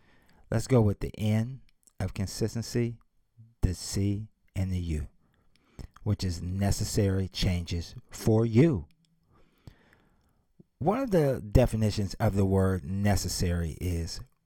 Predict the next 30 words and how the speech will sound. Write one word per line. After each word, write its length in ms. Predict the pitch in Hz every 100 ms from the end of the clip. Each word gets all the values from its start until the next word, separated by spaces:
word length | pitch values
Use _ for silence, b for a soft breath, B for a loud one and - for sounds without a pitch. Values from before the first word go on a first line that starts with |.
| _ _ _ _
requ-, 380 | 85 92 - -
and 140 | 113 104
I 60 |
quote, 380 | 98 - 87 - - _ _ -
"required 760 | 98 - - 101 101 98 98 - -
to 100 | 92
be 160 | 90
done." 420 | 82 87 82 71 78 _ _ _ _ B B B B B
And 120 | 156 180
in 120 | 190
assessing, 720 | 175 - 233 247 - 190 170 -
um, 440 | - 123 113 92 50
my 460 | 117 117 127 180
life, 420 | 156 101 95 90 - B B B B
there's 220 | 208 170
a 60 | 131
litany 580 | 139 185 - 92 90 - b b b
or 320 | 139 127 123 -
multiple 680 | 127 120 123 214 262 143 120
times 480 | 139 117 113 110
when 480 | 98 113 110 107 104 - -
<laughs> 220 | - 113 -
my 520 | 101 - 110 127 156
battery 380 | 127 120 107 101
of 100 | 98
life 240 | 104 98
seemed 260 | - 104 98
to 60 |
be 160 | 92 87
flatlining. 720 | - 101 95 - 80 80 73